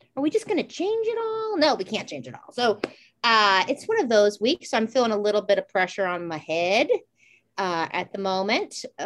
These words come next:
but, uh, it's lovely to step away from that pressure, uh,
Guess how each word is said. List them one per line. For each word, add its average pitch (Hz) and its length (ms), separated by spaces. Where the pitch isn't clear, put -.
but, 208 220
uh, 185 320
it's 226 160
lovely 233 500
to 220 280
step 226 260
away 202 260
from 208 160
that 185 180
pressure, 190 560
uh, 180 380